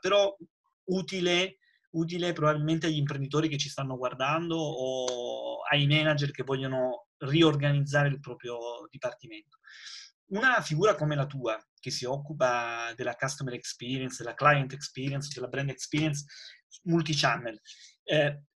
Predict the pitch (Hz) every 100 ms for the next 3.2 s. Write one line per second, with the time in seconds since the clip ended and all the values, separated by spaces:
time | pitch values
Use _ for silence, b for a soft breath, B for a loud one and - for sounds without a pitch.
0 | _ _ _ 170 190 202 190 226 233 208
1 | 160 175 196 139 120 120 113 139 131 135
2 | 143 180 202 196 196 - 143 135 131 131
3 | 135 139